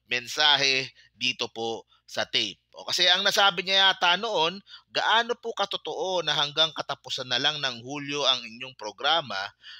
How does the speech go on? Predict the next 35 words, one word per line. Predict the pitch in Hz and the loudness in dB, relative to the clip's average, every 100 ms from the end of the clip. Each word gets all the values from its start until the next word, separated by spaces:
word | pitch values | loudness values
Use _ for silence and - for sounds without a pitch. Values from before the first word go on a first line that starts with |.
| _ | _
ah, | 101 110 104 104 95 | 0 2 2 0 -2
ang | 120 | -6
hindi | 123 123 120 151 | -6 -10 -6 -4
lehitimong | 135 120 131 - 127 120 117 120 | -4 -6 -8 -8 -8 -8 -10 -12
Eat | 120 _ | -16 _
Bulaga?" | 104 98 90 101 - - _ | -12 -10 -6 -6 -6 -18 _
O, | 85 87 | _ -20
sabi, | 92 92 98 101 | -14 -14 -14 -8
sabi | 120 117 120 | -4 -4 -4
naman | 120 | -6
nung | 120 | -6
kasama | 113 127 120 135 | -4 -2 0 0
niya, | 139 117 | -2 -2
si | 120 | -2
Romel | 113 113 110 | -4 -6 -2
Chica, | - 139 117 101 98 - - - - | -2 -2 -2 -2 -2 -10 -16 -12 -4
"Diyos | 147 - | -2 -2
ko, | 180 185 165 | 0 2 2
wala | 156 160 | 4 2
nang | 160 151 | 0 -6
commercial, | 147 156 156 - 156 160 | -8 -2 0 2 2 2
wala | 147 139 135 | 2 2 2
pang | 135 131 | 0 -2
sponsor, | - 156 156 160 156 156 | -4 -4 -2 -2 -2 -4
so | 139 127 | -4 2
paano | 120 127 131 127 | 4 4 2 -2
nga | 123 - 117 | -2 0 -2
tatagal | 117 113 117 | -2 -2 -2
ang | 117 | -4
programa | 113 110 131 139 135 135 131 - - _ | -8 -2 0 2 2 2 0 -8 -20 _
kung | 143 143 135 | -8 -6 -2
salat | 127 120 120 - | -2 0 0 -2
sa | - 120 110 113 _ | -4 0 0 -2 _
ganoon?" | - 98 90 80 90 87 _ _ _ _ 101 | -18 -18 -18 -20 -20 -20 _ _ _ _ -4
Okay? | 180 | -2